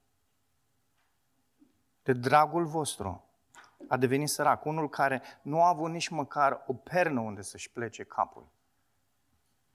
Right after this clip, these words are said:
Vizuinele sunt pentru vulpi și vulpile le au, dar Fiul omului nu are nici măcar unde să-și plece capul.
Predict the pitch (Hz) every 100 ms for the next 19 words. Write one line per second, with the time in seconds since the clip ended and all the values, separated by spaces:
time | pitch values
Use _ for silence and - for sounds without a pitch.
0 | _ _ _ _ 131 139 107 131 143 139
1 | 131 117 110 - _ _ _ _ _ _
2 | _ - 165 151 135 123 120 123 120 151
3 | 117 135 110 147 135 131 123 117 117 139
4 | 113 92 - _ 110 113 175 160 143 147
5 | 127 120 135 131 120 131 - 113 - 110
6 | 101 98 - 110 - 104 - 92 98 87
7 | 76